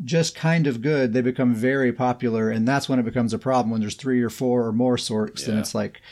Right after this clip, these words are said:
Speaker 1: you know, they have all that range and all that damage. It's just hard to deal with. It seems like they're in a perfect spot where they are very good. They're the best, uh, but they're not so overwhelmingly popular that you can't even do anything if you're a melee character.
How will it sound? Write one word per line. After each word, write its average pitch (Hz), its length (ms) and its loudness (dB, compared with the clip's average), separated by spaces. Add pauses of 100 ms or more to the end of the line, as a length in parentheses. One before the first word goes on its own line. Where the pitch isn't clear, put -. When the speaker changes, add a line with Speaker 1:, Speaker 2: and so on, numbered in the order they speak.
(400)
Speaker 1:
you 127 120 0
know, 107 60 0
they 120 80 2
have 135 140 2
all 131 140 4
that 120 180 0
range 127 420 4
and 117 80 2
all 123 140 2
that 110 200 -2
damage. 123 380 0
It's 107 100 -4
just 113 160 -2
hard 113 180 -2
to 110 60 -4
deal 127 240 0
with. 120 220 0 (400)
It 123 100 -6
seems 165 280 2
like 147 300 -2 (300)
they're 143 180 0
in 135 60 2
a 123 60 2
perfect 156 480 -2
spot 131 300 0
where 123 100 0
they 120 140 2
are 123 260 0
very 120 440 0
good. 107 220 -2
They're 127 200 2
the 127 160 -2
best, 120 440 -2 (420)
uh, 117 300 -2
but 123 200 -4
they're 131 120 0
not 143 220 0
so 147 220 0
overwhelmingly 127 600 2
popular 120 420 0
that 110 160 0
you 117 80 -2
can't 117 240 -2
even 107 220 2
do 117 180 2
anything 110 320 0
if 107 140 -2
you're 107 120 0
a 107 40 2
melee 107 360 0
character. 107 580 -6